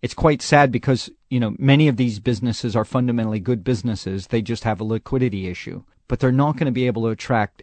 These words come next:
equity capital where they traditionally relied on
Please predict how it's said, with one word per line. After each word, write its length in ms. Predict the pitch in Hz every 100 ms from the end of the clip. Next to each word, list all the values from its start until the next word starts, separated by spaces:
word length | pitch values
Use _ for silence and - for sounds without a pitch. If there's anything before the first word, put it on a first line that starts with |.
| -
equity 340 | 113 127 110
capital 760 | - 113 113 - 98 90 110 - _ _ _ _ _ -
where 280 | 117 123 113
they 360 | 120 120 110 _
traditionally 720 | - 123 131 127 135 120 117 - -
relied 440 | 117 113 113 117
on 360 | 113 113 110